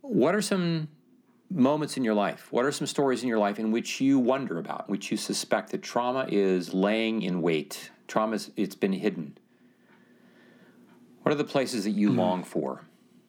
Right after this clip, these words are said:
Speaker 1: And even along with that, if you're, if you're finding yourself being anxious or even a little fearful about that, I would love for you to write out, "What am I afraid would happen if I were to put my hand on that? If I were to
Speaker 2: Mm-hmm.
Speaker 1: open that door and look into that room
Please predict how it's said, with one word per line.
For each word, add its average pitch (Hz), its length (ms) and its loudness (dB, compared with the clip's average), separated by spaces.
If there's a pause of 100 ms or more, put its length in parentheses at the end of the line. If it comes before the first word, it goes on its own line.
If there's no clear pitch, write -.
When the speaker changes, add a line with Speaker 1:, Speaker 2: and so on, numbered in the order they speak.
(320)
Speaker 1:
And 147 140 2
even 262 180 2
along 180 360 2
with - 120 -4
that, 78 320 -2
if 123 300 -2
you're, 123 460 4
if 127 120 -2
you're 123 80 2
finding 165 280 0
yourself 127 400 -2
being 120 280 0
anxious 110 560 -2
or 110 200 2
even 151 140 2
a - 20 4
little 190 160 2
fearful - 440 -2
about - 260 -4
that, 82 220 -2
I 113 80 0
would 127 120 -2
love 170 180 0
for 170 80 0
you 131 60 4
to 131 60 2
write 139 260 0
out, 123 180 0
"What 147 240 0
am 277 80 0
I 254 120 0
afraid 175 280 0
would 156 140 0
happen 101 420 -4
if 101 160 -4
I 98 160 0
were 92 300 -2
to 82 440 0 (1000)
put 139 140 0
my 98 100 -2
hand 85 260 -2
on 71 120 -4
that? - 280 -14 (220)
If - 160 -2
I 110 80 0
were 104 100 -2
to 95 140 -4
Speaker 2:
Mm-hmm. - 840 -8
Speaker 1:
open 139 220 0
that 110 200 -2
door 78 420 -4 (200)
and 98 180 2
look - 200 0
into 101 140 4
that 92 220 0
room 73 380 -8